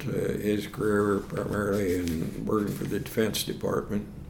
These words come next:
and, uh, living in the Washington, D C area. Uh, Marcia had a varied career. She, when she was first married, her husband was in the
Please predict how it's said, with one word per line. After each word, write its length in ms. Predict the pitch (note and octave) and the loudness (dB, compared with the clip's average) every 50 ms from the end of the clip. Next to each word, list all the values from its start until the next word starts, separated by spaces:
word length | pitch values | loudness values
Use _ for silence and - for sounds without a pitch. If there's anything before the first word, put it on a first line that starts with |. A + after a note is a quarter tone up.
| - - - - - - - - - - - - - - - - - - - - - | -14 -14 -14 -14 -14 -14 -14 -16 -16 -16 -14 -12 -12 -12 -12 -12 -14 -14 -12 -10 -10
and, 380 | - G#2 - - F#2 E2+ G2 | -8 -6 -6 -6 -4 -4 -2
uh, 40 | G2 G2 G2 - - - - - - - - - - - - - - | -2 -2 -2 -2 -2 -4 -4 -4 -4 -6 -6 -8 -10 -10 -10 -8 -6
living 360 | - - G#2+ G2+ G2 F#2+ G2 F#2 | -4 -2 0 0 0 0 0 -2
in 200 | F#2 F#2+ F#2+ F2+ | -2 -2 -2 -2
the 100 | E2+ E2 | 0 0
Washington, 500 | D2+ - G#2+ G2 - - G#2+ - - G2 | 0 0 0 0 0 0 -2 0 0 0
D 180 | G#2 G2 F2+ | 0 0 0
C 280 | - - - - - - | 0 0 0 0 0 0
area. 520 | - - - - - - - G2+ - G#3+ - - - - - - - - - - - - - - - - - - - - - - - - - - - | 0 0 0 0 0 0 0 0 0 -2 -6 -10 -14 -16 -18 -18 -18 -16 -16 -16 -14 -14 -14 -16 -16 -16 -16 -16 -16 -16 -16 -16 -16 -16 -14 -10 -8
Uh, 400 | - - - G2+ G2+ - - - - | -6 -6 -4 -4 -4 -4 -4 -4 -4
Marcia 400 | - - A#2 A#2 A2 G#2+ - - | -4 -2 4 4 4 4 4 0
had 260 | - A2 G#2+ A2 G#2 | -2 -2 0 2 2
a 60 | G2+ G2 | 2 2
varied 420 | F#2+ G#2 G#2 G#2 G#2 G2+ G2 F2 | 2 2 4 4 4 4 4 2
career. 480 | F#2 - - G2+ G2+ G2 G2 G#2 G2+ F#2+ | 0 -2 0 2 2 4 4 2 2 0
She, 280 | - - F#2+ F#2+ - - - - - - - - - - - - - - - - - - - - - - - - - - - - - - - - | -2 -4 -6 -6 -8 -10 -12 -14 -16 -16 -14 -14 -14 -14 -14 -14 -14 -14 -14 -14 -16 -16 -16 -16 -16 -16 -16 -16 -16 -16 -16 -16 -16 -16 -12 -10
when 140 | A#2+ - - | -8 -6 -6
she 200 | - - - G2+ | -4 -4 -2 -2
was 200 | G2+ - - - | -2 -2 -2 -2
first 320 | - A#2+ A2+ A2 G2+ - | -2 0 0 0 2 0
married, 320 | G2+ G2+ G#2+ A2 G#2+ G#2 G2+ | 0 0 2 4 4 6 6
her 180 | G2 F2+ F#2+ G#2+ | 4 4 6 4
husband 380 | A2+ G2+ F2+ G2+ F#2 F2+ G2 | 4 4 4 2 0 0 2
was 160 | F#2+ F#2 F#2 | 0 0 0
in 220 | G2+ G2+ G2+ G2 F#2+ | 0 0 0 0 0
the 180 | F#2 F#2 F2+ | 0 -2 -4